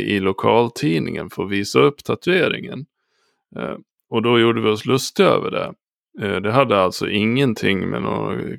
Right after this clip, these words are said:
klimatfrågor eller Greta Thunberg alls att göra, utan det hade att göra med, vi tyckte det var en fjant som ville vara med i tidningen och visa sin fina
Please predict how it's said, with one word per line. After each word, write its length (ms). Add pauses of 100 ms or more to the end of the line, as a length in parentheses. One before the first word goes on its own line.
(120)
klimatfrågor 1500
eller 180
Greta 380 (100)
Thunberg 400
alls 340
att 60
göra, 300
utan 180
det 60
hade 200
att 60
göra 240
med, 140
vi 100
tyckte 320
det 80
var 140
en 60
fjant 460
som 220
ville 140
vara 100
med 180
i 40
tidningen 500
och 80
visa 280
sin 200
fina 400